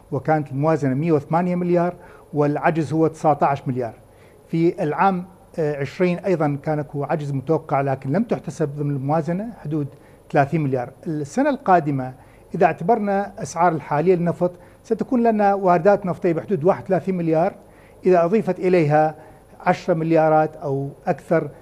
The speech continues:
من موارد أخرى، فيكون العجز لن يتجاوز عشرة مليار في حال تفعيل الواردات الأخرى غير النفطية للدولة.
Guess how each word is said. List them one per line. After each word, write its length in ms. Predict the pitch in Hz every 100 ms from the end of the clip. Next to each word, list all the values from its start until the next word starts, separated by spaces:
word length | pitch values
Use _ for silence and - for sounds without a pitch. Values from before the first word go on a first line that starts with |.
| - -
من 100 | 156
موارد 360 | 143 160 180 175
أخرى، 340 | - 165 165 -
فيكون 420 | 208 196 190 262
العجز 440 | 196 202 214 190 - - - -
لن 120 | 233
يتجاوز 680 | 208 190 175 196 175 175 - - - -
عشرة 280 | 185 - 180
مليار 420 | 165 160 170 208
في 200 | - 220
حال 400 | - 254 240 -
تفعيل 520 | 214 - 233 269 160 - - - -
الواردات 640 | 185 190 180 185 180 202 -
الأخرى 520 | 214 - 175 180 180 -
غير 280 | 175 190 180
النفطية 760 | 170 156 143 170 160 151 156 156 -
للدولة. 640 | 156 151 165 139 135 120